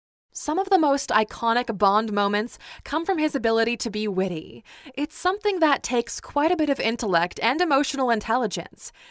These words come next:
People who can be witty are not only more intelligent than the average person, but are able to read others and connect dots for social gain. This is a very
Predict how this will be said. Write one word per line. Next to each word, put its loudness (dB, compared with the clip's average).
People 0
who -2
can -2
be -2
witty -2
are 2
not 0
only 0
more 2
intelligent -2
than 0
the -4
average -2
person, -4
but 2
are 4
able -2
to -6
read -6
others 0
and -4
connect -6
dots 2
for -2
social -2
gain. -6
This -2
is -2
a 0
very 2